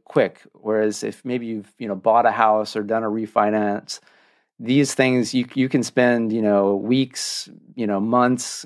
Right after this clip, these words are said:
agonizing over and all this complicated paperwork, and just things happen so smoothly. And then, you know, the money come, it came into the bank account, and it's like,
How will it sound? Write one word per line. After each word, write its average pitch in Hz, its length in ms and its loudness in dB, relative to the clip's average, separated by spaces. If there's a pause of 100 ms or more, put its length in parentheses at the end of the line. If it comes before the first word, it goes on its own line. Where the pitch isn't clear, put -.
agonizing 113 680 2
over 110 440 2
and 101 100 0
all 113 120 6
this 113 120 -4
complicated 110 680 -2
paperwork, 117 640 2
and 101 240 -2 (560)
just 120 300 -2 (440)
things 135 360 2
happen 113 420 0
so 123 320 2
smoothly. 117 520 2
And 104 140 2
then, 107 200 2
you 110 80 0
know, 98 140 2
the 98 80 -2
money 110 260 2
come, 117 260 -2
it - 100 -10
came 117 160 -2
into 104 120 0
the 98 80 -4
bank 123 280 0
account, 117 360 2
and 110 80 -6
it's - 140 -2
like, 110 180 2